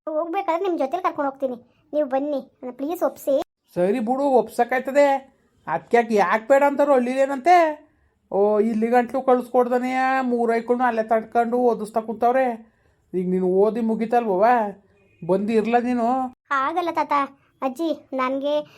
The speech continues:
Speaker 1: ಕೋಪದಿಂದ ಬರಕ್ ಇಷ್ಟ ಇಲ್ಲ. ಪಾಪ ಅವ್ರುನು ಅಷ್ಟು ಪ್ರೀತಿಯಿಂದ ಸಾಕಿದ್ದಾರೆ ಅಲ್ವಾ ಅಜ್ಜಿ? ಅದಲ್ದನೆ ನನ್ ಮೇಲೆ ತುಂಬಾ ಇಷ್ಟಪಡ್ತಾರೆ ಅವರು. ಅವ್ರಿಗೆ ಮನ್ಸಿಗೆ ನೋವು ಮಾಡಕ್ಕೆ ನಂಗೆ ಇಷ್ಟನೇ ಇಲ್ಲ. ನನ್ಗೆ ಅವರೇ ಪ್ರೀತಿಯಿಂದ ಕಳ್ಸ್ಕೊಡ್ಬೇಕು.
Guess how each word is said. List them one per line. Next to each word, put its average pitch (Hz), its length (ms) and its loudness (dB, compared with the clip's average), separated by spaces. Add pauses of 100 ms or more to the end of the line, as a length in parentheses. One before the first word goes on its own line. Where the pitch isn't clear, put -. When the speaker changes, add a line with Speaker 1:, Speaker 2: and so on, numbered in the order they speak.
(160)
Speaker 1:
ಕೋಪದಿಂದ 330 520 2
ಬರಕ್ 294 260 -4
ಇಷ್ಟ 294 260 -6
ಇಲ್ಲ. 277 140 -4 (320)
ಪಾಪ 285 200 -2
ಅವ್ರುನು 330 320 0
ಅಷ್ಟು 339 280 -4
ಪ್ರೀತಿಯಿಂದ 311 400 -6
ಸಾಕಿದ್ದಾರೆ 277 440 -4
ಅಲ್ವಾ 247 160 -2
ಅಜ್ಜಿ? 247 260 -4 (500)
ಅದಲ್ದನೆ 294 460 0
ನನ್ 277 200 -4
ಮೇಲೆ 277 160 -6
ತುಂಬಾ 294 300 -2
ಇಷ್ಟಪಡ್ತಾರೆ 254 520 -4
ಅವರು. 226 300 -6 (260)
ಅವ್ರಿಗೆ 302 300 2
ಮನ್ಸಿಗೆ 294 340 -6
ನೋವು 302 140 -2
ಮಾಡಕ್ಕೆ 285 260 -6
ನಂಗೆ 285 140 -4
ಇಷ್ಟನೇ 294 380 -4
ಇಲ್ಲ. 277 160 -4
ನನ್ಗೆ 262 260 -6
ಅವರೇ 269 460 -4
ಪ್ರೀತಿಯಿಂದ 330 480 -6
ಕಳ್ಸ್ಕೊಡ್ಬೇಕು. 294 640 -2